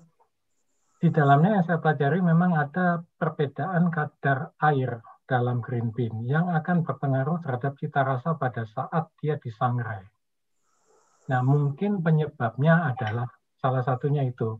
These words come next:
Karena kami juga kemarin yang ada mahasiswa yang dua ribu enam belas, ya, itu jadi kami dengan Pak Heri Suyanto yang ada di Udayana itu mengembangkan suatu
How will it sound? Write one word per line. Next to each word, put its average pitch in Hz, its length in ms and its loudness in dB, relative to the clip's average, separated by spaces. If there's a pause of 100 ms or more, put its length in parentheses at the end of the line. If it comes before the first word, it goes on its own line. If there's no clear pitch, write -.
(580)
Karena 156 260 4
kami 175 320 4
juga 143 300 -6
kemarin 143 420 2
yang 147 200 0 (120)
ada 135 240 -2
mahasiswa 131 480 -2
yang 135 460 -2 (100)
dua 123 220 -6
ribu 120 260 -6
enam 127 160 0
belas, 143 240 -2
ya, 131 160 -4 (680)
itu 165 420 0 (640)
jadi 143 280 -2 (440)
kami 160 300 2
dengan 135 260 0
Pak - 380 -8
Heri 131 260 0
Suyanto 127 480 0
yang 147 160 2
ada 127 240 -2
di 120 480 -4
Udayana 117 640 -2
itu 135 160 0
mengembangkan 147 640 2
suatu 147 400 0